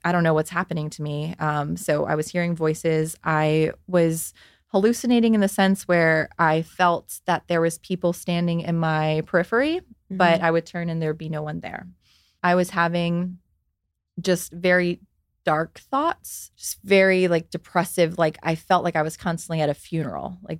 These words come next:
Speaker 1: that kind of feeling, those kinds of thoughts. And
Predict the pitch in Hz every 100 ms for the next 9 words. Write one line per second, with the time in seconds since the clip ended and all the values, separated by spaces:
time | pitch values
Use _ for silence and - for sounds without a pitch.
0 | _ 165 156 _ - 196 202 208 208 -
1 | - - _ _ 220 220 220 226 220 180
2 | 160 165 - 185 190 196 214 214 - -
3 | - - - - 190 180 170 165 170 -